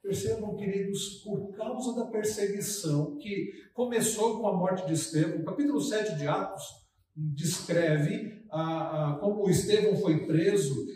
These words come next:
e, ao final, como ele foi morto, como ele foi apedrejado. E tudo porque ele testemunhava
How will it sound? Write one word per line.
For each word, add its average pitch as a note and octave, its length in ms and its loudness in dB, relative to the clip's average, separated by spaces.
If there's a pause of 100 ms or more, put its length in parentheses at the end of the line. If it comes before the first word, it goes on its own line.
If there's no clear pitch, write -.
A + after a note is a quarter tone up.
e, C#3 60 -4
ao - 100 4
final, G3 480 -2
como G3+ 240 0
ele F#3+ 200 2
foi F#3+ 240 0
morto, E3 520 4
como D3+ 220 2
ele C3+ 100 4
foi D3+ 160 0
apedrejado. - 680 -4 (400)
E D3 100 -2
tudo E3 240 -4
porque D#3+ 260 0
ele C#3+ 180 4
testemunhava D3 920 -2